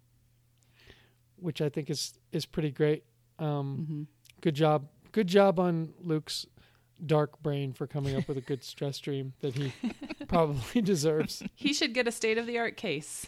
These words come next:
Speaker 2: perhaps. I mean, that might be a good next purchase for his phone.
Speaker 1: Right. He just seems like <clears throat> a guy in his position should, should have the latest technology. You know what I mean?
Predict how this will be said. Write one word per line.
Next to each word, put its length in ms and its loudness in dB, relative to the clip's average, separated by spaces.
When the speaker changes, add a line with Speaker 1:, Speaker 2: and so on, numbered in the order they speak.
Speaker 2:
perhaps. 540 -8
I 60 -4
mean, 180 0
that 140 -4
might 180 0
be 120 -2
a 40 0
good 220 -4
next 200 -8
purchase 460 -10
for 140 -10
his 240 -12
phone. 360 -8
Speaker 1:
Right. 440 4
He 160 2
just 200 4
seems 200 2
like 180 4
<clears throat> 320 0
a 80 0
guy 240 4
in 160 4
his 160 4
position 420 -2
should, 360 -2
should 300 8
have 220 4
the 100 -2
latest 360 -2
technology. 520 -8
You 140 -6
know 100 -2
what 120 -4
I 40 -4
mean? 240 -2